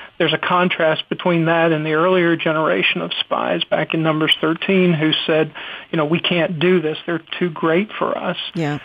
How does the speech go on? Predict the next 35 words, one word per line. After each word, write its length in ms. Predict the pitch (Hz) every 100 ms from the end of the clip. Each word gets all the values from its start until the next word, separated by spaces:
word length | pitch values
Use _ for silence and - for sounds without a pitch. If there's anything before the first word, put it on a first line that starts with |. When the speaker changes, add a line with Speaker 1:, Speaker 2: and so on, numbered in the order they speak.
| - - -
Speaker 1:
Um, 400 | 175 156 151 160 320
you 300 | 180 170 170
have 440 | 143 170 170 165 165 180 _ _
the 280 | 165 151 151 165
disobedience 920 | 208 208 196 175 180 180 185 180 190 -
that 140 | 160
you 360 | 185 196 190 175 -
pointed 360 | - 185 165 156
out, 220 | 160 156
of 100 | 151
course, 360 | - 170 170 - -
of 260 | 185 185 -
Achan 480 | 196 190 196 202 214 - - - - _
when 180 | 165 147
he 160 | 135 160 -
sinned, 480 | 185 185 185 185 156 - _ _ -
uh, 60 |
after 760 | 170 151 151 - 170 165 - 170
the 80 | 165
Battle 400 | 165 160 165 165
of 100 | 143
Jericho, 540 | 170 165 160 - 170
took 340 | 165 - 175
those 240 | - 170 165
things 280 | 175 170 170 -
that 100 | 165
he 80 | 160
shouldn't, 440 | - 185 262 196
and 180 | 151 151
that 240 | 160 170
led 360 | 208 175 170 156 -
to 60 |
defeat. 580 | 156 - - 165 180 - -
Speaker 2:
Yeah. 220 | 185 175 - - - -
Speaker 1:
Uh, 340 | 165 160 -